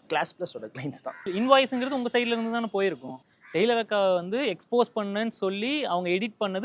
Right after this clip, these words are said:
Speaker 2: Photoshop தான்.
Speaker 1: அதுக்குள்ள நான் டீப்பா போல. ஏன் தெரியுமா? அந்த டைம்ல நான் வந்து அந்த கம்பெனியோட எம்ப்ளாயியா இருந்தேன்னா இந்த பிரச்சனை நான் அப்பயே முடிச்சிருப்பேன்.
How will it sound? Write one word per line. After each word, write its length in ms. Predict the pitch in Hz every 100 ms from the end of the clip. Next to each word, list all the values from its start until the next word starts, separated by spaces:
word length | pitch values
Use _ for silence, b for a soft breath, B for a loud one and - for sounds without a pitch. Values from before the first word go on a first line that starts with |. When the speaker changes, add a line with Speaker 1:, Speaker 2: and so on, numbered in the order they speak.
| 277
Speaker 2:
Photoshop 420 | 208 202 160 135
தான். 240 | 143 147 - - -
Speaker 1:
அதுக்குள்ள 480 | 143 156 139 160 214
நான் 160 | 185
டீப்பா 300 | 151 202 214
போல. 340 | 196 160 156 139
ஏன் 200 | 180 190
தெரியுமா? 420 | 143 113 131 131
அந்த 300 | 139 175 165
டைம்ல 340 | 165 220 240 202
நான் 160 | 160
வந்து 240 | 147 160 196
அந்த 160 | 156 -
கம்பெனியோட 840 | 147 160 202 185 151 139 127 117
எம்ப்ளாயியா 400 | 139 180 170 185
இருந்தேன்னா 680 | 160 156 180 143 117 143 180 - _
இந்த 240 | 135 143
பிரச்சனை 400 | 135 156 156 233
நான் 220 | 196 143 -
அப்பயே 180 | 226 247
முடிச்சிருப்பேன். 480 | 170 - 120 -